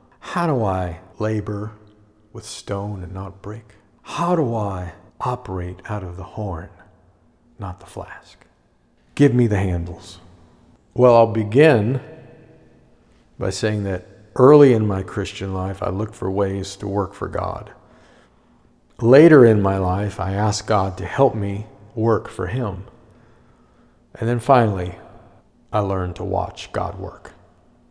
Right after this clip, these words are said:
So here are my practical pieces of advice. These are not steps, by the way. These are handles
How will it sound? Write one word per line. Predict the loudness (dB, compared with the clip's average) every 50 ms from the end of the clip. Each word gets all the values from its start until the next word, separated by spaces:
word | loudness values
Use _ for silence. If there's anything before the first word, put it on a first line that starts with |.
| _ _ _ _ _ _ _ _ _ _ _ _ _ _ _ _ _ _ _ _
So | 2 4 6 6
here | 8 8 10 10 10
are | 10 8 6
my | 4 4 2 0
practical | -2 0 2 2 2 0 -2 -4 -6 -6 -6
pieces | -6 -6 -6 -6 -6 -6 -8 -8 -8 -8
of | -6 -6
advice. | -8 -8 -8 -8 -10 -10 -12 -12 -8
These | -6 -4 -2 0
are | 0 2
not | 2 2 2 0
steps, | -4 -8 -2 0 0 0 0 -4 -8 -14 -10
by | -6 -6 -6 -6
the | -8 -8
way. | -10 -12 -12 -14 -16 -20 -20 -20 -20 _ _ _ _ _ _ _ _ _ _ _ -4
These | -4 -2 0 0
are | 0
handles | 0 0 0 0 -2 -2 -6 -8 -10 -14 -20 -20 -20